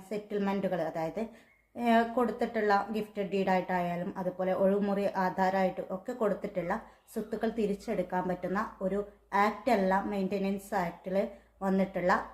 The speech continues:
റൂള് എന്ന് ഞാൻ വിശകലനം ചെയ്തിട്ടുണ്ടായിരുന്നു. അപ്പോൾ അത്തരം ഒരു വീഡിയോ കണ്ട പലർക്കും സംശയം തോന്നുന്നുണ്ടാവും, എന്താണ് അപ്പോൾ നമ്മുടെ സീനിയർ സിറ്റിസൺസിന് അവരുടെ അവകാശങ്ങൾ സംരക്ഷിക്കാൻ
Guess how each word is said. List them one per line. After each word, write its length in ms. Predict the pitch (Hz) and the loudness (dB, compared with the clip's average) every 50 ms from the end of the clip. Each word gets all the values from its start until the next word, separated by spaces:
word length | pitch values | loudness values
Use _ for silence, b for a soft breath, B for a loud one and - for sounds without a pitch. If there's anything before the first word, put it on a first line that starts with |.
| - - _ _ _ _ _ _ _ _ _ _ _ | -20 -20 _ _ _ _ _ _ _ _ _ _ _
റൂള് 380 | - 226 226 233 233 240 240 262 262 - 214 | 0 2 4 6 6 6 6 6 6 6 4
എന്ന് 160 | 190 190 196 202 196 | 4 4 2 2 2
ഞാൻ 100 | 196 233 233 233 | 0 0 0 -2
വിശകലനം 420 | 247 240 - 262 240 247 247 247 233 240 | -4 -4 -4 -4 -2 0 0 0 0 0
ചെയ്തിട്ടുണ്ടായിരുന്നു. 760 | 208 196 196 208 208 240 233 196 185 170 156 151 156 151 - - b b b b b - - | 0 0 -2 -4 -4 -2 0 0 0 0 -2 -4 -6 -8 -8 -12 b b b b b -16 -2
അപ്പോൾ 160 | - 269 269 269 | 4 6 8 8
അത്തരം 320 | 277 277 - - 302 311 311 294 | 6 4 2 2 2 4 4 4
ഒരു 100 | 285 262 262 | 2 2 0
വീഡിയോ 240 | 240 220 226 220 208 214 | 0 0 0 0 0 0
കണ്ട 140 | 214 202 208 208 - | 0 -2 -2 -2 0
പലർക്കും 340 | 202 190 190 190 202 214 196 196 | 0 0 0 -2 -4 -6 -6 -4
സംശയം 300 | 185 180 180 - 202 196 180 170 | -4 -6 -4 -4 -6 -4 -4 -4
തോന്നുന്നുണ്ടാവും, 540 | 165 170 175 170 170 165 160 160 160 180 180 B B B B B - 196 | -4 -4 -6 -6 -4 -4 -2 -2 -4 -4 -6 B B B B B -6 -4
എന്താണ് 260 | 208 196 196 190 190 190 | 2 2 4 4 4 2
അപ്പോൾ 200 | 190 214 214 208 208 | 0 -2 -2 0 0
നമ്മുടെ 260 | 196 196 196 208 - - - - - - | 0 2 2 2 0 0 -6 -10 -8 -4
സീനിയർ 360 | 208 202 196 202 202 202 208 - - - - b b b b _ - - | -2 -2 0 0 0 0 -2 -4 -6 -14 -20 b b b b _ -8 -6
സിറ്റിസൺസിന് 720 | 208 202 - 196 180 202 196 190 185 - 208 202 208 208 - - - _ _ - 202 | -6 -2 -2 2 2 4 4 4 2 0 -2 -2 -2 -4 -6 -12 -20 _ _ -6 -2
അവരുടെ 280 | 180 196 208 214 247 226 | -2 -2 2 4 4 6
അവകാശങ്ങൾ 480 | 202 196 196 202 196 - - 220 202 - 226 | 6 4 2 0 0 0 -4 -8 -6 -4 -4
സംരക്ഷിക്കാൻ 580 | 202 185 180 180 - - - - - 190 185 | -2 -2 -2 -4 -6 -8 -12 -6 -4 -2 -2